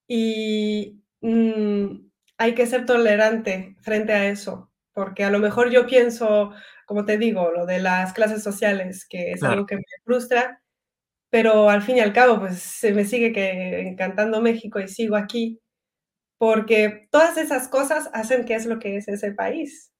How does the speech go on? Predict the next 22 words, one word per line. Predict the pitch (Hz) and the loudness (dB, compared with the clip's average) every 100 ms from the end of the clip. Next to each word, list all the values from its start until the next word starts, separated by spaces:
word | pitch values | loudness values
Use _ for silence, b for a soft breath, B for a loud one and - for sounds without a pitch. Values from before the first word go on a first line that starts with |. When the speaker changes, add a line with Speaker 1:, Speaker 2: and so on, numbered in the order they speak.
| _ _ - | _ _ -14
Speaker 1:
que | 196 190 196 214 233 _ _ | -12 -10 -12 -14 -18 _ _
lo | 214 208 202 | -4 -2 2
lindo | 226 226 208 | 2 2 0
del | 202 202 | -2 -2
país, | 202 226 247 220 - - - _ _ _ _ _ _ | 0 2 0 -2 -10 -20 -20 _ _ _ _ _ _
eh, | 254 214 226 - | -18 -16 -14 -10
lo | 208 | -6
que | 214 220 | -2 -2
es | 220 - - _ - | -4 -12 -20 _ 0
Speaker 2:
Claro, | 220 139 | 2 2
Speaker 1:
México. | 107 120 | 0 -2
Speaker 2:
lo | |
que | 143 131 | 2 0
es | 131 | -2
esa | 113 | -8
esencia, | 120 151 131 - 101 | -6 -6 -6 -8 -8
lo | 101 | -8
que | 98 | -10
es | - | -10
el | 101 | -8
país. | 98 101 101 | -6 -4 -4
Speaker 1:
Sí. | 95 | -6